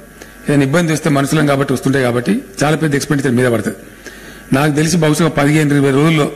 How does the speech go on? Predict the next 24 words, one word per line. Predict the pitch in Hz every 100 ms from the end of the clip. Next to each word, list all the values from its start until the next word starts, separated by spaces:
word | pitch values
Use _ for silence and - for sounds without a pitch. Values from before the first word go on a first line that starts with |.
| - - -
రా-, | 139 139 131
రామకృష్ణరావు | 143 - 165 175
గారు, | 254 - - - - - -
within | 127 175 147
ఫిఫ్టీన్ | 151 160 139
డేస్, | 135 - - - - - - - - 135
పదిహేను | 151 160 160
పదహారు | 147 143 131
రోజులలో | 147 160 143 131 - - - - - - -
మనకు | 135 170 156
లాభసాటిగా | 156 170 185 170 170 160
ఉండేది | 160 190 170
మీకు | 143
ఎక్కువ | - 156 139
లాభం | 147 135
జరిగేది. | 117 104 - - - - - - - - 131
వైఫ్ | 147 165
and | 160
హస్బెండ్కో | 147 151 147 156 139
సింగిల్ | 147 147
పర్సన్ | 139 143 127
కాకుండా | 123 127 160 190 -
చిల్డ్రన్ | 151 170 180
కూడా | 165